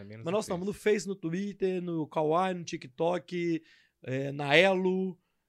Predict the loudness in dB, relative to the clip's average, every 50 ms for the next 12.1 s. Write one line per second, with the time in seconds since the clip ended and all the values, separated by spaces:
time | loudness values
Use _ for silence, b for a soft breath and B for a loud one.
0 | _ _ -10 -10 -10 -10 -10 -6 -2 0 0 2 4 4 6 6 6 6 6 4
1 | 2 2 0 0 0 -2 -2 -4 -4 -8 -6 -6 -8 -6 -6 -4 -4 -4 -6 -6
2 | -10 -12 -10 -10 -10 -10 -10 -10 -10 -10 -8 -8 -8 -10 -10 -12 -12 -12 -12 -10
3 | -10 -10 -10 -8 -8 -10 -10 -10 -10 -8 -6 -4 -2 -2 -2 -4 -6 _ -12 -10
4 | -8 -6 -6 -8 -8 -10 -14 -16 _ -10 -10 -10 -10 -10 -16 -16 -16 -18 -20 -20
5 | -18 -12 -12 -12 -12 -12 -14 -16 -16 -16 _ _ _ -18 -16 -16 -14 -14 -10 -6
6 | -2 0 0 0 0 -2 -4 -2 0 0 0 2 2 0 2 2 2 4 4 4
7 | 2 2 0 -2 -6 -8 -8 -4 -4 -2 -2 -2 -4 -4 -4 -6 -6 -6 -8 -8
8 | -8 -6 -4 -2 -2 -2 -4 -6 -8 -6 -4 -4 -4 -4 -4 -6 -8 -8 -10 -10
9 | -12 -16 -10 -4 -2 -2 -2 -2 -4 -6 -6 -6 -6 -6 -8 -10 -10 -10 -10 -10
10 | -12 -14 -18 _ _ _ B B B B B B B B B B 0 4 6 6
11 | 8 8 8 8 8 6 2 0 -6 -12 -10 -8 -6 -6 -6 -4 -2 -2 -2 -2
12 | -4